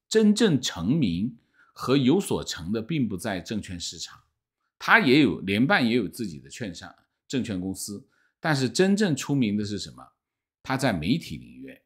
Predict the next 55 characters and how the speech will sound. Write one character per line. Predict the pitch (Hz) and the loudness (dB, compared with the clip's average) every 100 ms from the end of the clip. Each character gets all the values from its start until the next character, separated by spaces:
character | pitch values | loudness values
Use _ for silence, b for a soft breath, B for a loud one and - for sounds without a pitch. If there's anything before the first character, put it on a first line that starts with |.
| _ | _
领 | 95 85 73 | -12 -10 -6
域 | 92 104 | -2 -2
的 | 82 69 | -4 -10
这 | - | -12
种 | 85 71 | -12 -12
影 | 67 87 | -12 -8
响 | 208 76 82 | -6 -8 -6
力 | 107 101 - _ | -4 -6 -10 _
啊。 | _ _ _ _ _ _ | _ _ _ _ _ _
九 | - 104 | -4 2
二 | 123 214 156 | 6 8 8
年， | 98 71 69 _ _ | 2 -2 -8 _ _
联 | 113 101 104 | -2 2 4
办 | 139 123 | 4 4
成 | 107 90 101 | 2 -2 0
立 | 117 | 2
一 | 98 | 0
个 | 90 | -4
证 | 85 165 135 | -2 0 2
券 | 131 | 0
市 | 117 127 | -2 -4
场 | 98 65 | -8 -10
周 | 101 101 | -8 -8
刊， | 101 98 95 _ _ _ _ _ _ | -8 -12 -14 _ _ _ _ _ _
炒 | - 87 95 | -6 -4 0
过 | 160 135 | 2 0
股 | - 71 | -4 -10
票 | - 151 113 | 0 0 2
的 | 82 | -2
人 | 73 69 _ | -8 -14 _
都 | 127 123 | 0 0
知 | 113 110 | 0 -4
道 | 104 95 | -2 -4
这 | 90 | -6
份 | 80 80 | -10 -10
周 | 76 76 | -12 -16
刊， | - 78 71 | -16 -20 -16
这 | 110 | -10
个 | 107 | -10
周 | 92 104 | -8 -8
刊 | 104 | -8
当 | 101 110 | -6 -6
时 | 104 95 | -6 -4
影 | 104 | -4
响 | 104 64 - - | -6 -10 -18 -8
非 | 127 127 | -2 -2
常 | 87 80 | -2 -8
大， | 78 76 _ _ _ _ _ | -8 -12 _ _ _ _ _
当 | - 165 | -2 -2
时 | 156 131 | 0 -4
基 | 131 | -4
本 | 151 104 | -4 -4
上 | 95 90 | -4 -6
它 | 98 95 | -6 -8
是 | - 90 82 | -8 -8 -10